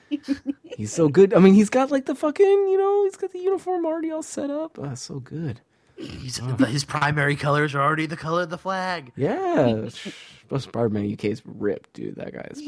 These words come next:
Speaker 2: buff.
Speaker 3: <laughs> Yeah, that dude is buff.
Speaker 2: <laughs> Man. I don't know. Uh, but anyway, yeah. Oh, man. Like, there's so many good Spider-Men that we found throughout this, like, throughout this whole event. Like, I, I don't know. I'm,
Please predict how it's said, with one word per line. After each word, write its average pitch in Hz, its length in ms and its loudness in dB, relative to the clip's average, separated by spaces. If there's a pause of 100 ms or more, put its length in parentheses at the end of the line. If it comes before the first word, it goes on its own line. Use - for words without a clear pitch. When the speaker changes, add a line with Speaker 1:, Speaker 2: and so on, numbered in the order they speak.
Speaker 2:
buff. - 460 -12
Speaker 3:
<laughs> - 80 -20
Yeah, 98 120 -14
that 104 140 -12
dude 92 160 -14
is 90 140 -14
buff. 73 320 -6
Speaker 2:
<laughs> 127 300 6
Man. 123 640 2
I - 1040 -10
don't 117 200 -4
know. 104 200 -6 (160)
Uh, 143 360 8
but 160 220 8
anyway, 180 400 8
yeah. 110 260 4 (180)
Oh, - 20 -10
man. 104 360 -2
Like, - 360 -12 (380)
there's 143 160 0
so 196 100 6
many 214 160 6
good 143 400 6
Spider-Men 131 560 4
that 127 60 4
we 107 120 2
found 107 420 2
throughout 107 300 0
this, 104 200 0
like, 92 320 -4
throughout 117 220 2
this 104 140 -2
whole 110 260 4
event. 107 360 -2
Like, 95 200 -10
I, 120 100 -10 (160)
I 127 60 4
don't 113 160 4
know. 98 80 2
I'm, 123 320 2